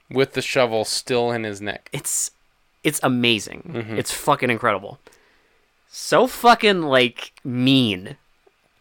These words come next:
Speaker 2: Like, so
Speaker 1: This
Speaker 2: fucking aggressive.
Speaker 1: this
Speaker 2: I
Speaker 1: whole
Speaker 2: love it.
Speaker 1: this whole movie is pretty mean-spirited.
Speaker 2: I fucking, I love it.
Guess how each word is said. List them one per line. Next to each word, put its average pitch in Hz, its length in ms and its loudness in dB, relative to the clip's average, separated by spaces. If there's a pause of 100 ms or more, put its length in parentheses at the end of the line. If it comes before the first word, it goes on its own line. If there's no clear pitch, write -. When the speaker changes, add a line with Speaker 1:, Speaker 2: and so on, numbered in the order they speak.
(340)
Speaker 2:
Like, 143 100 -2
so 156 320 6
Speaker 1:
This 202 100 2
Speaker 2:
fucking 208 380 4
aggressive. 147 720 2
Speaker 1:
this - 140 -4
Speaker 2:
I 120 60 4
Speaker 1:
whole 175 100 6
Speaker 2:
love 110 160 4
it. 101 120 -8
Speaker 1:
this 131 180 -8
whole 147 160 -4
movie 113 580 -6
is - 580 -10 (380)
pretty 131 360 -4
mean-spirited. 98 760 -6
Speaker 2:
I 151 180 6
fucking, 143 800 0 (440)
I 135 100 4
love 107 220 2
it. 95 140 -8